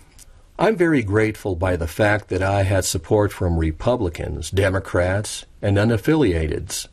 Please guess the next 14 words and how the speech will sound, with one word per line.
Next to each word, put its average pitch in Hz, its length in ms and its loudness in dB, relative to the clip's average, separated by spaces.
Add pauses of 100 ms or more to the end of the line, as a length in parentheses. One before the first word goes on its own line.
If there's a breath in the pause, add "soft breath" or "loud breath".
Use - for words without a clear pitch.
(420 soft breath)
which 117 180 0
tells 156 380 0
me 117 160 2
that 87 220 0
people 117 400 0
want 98 320 2
to 90 80 -4
see 92 320 0
real 110 400 2
change 92 540 0
happen 90 380 0
in 82 140 0
our 82 260 2
city. 73 480 -2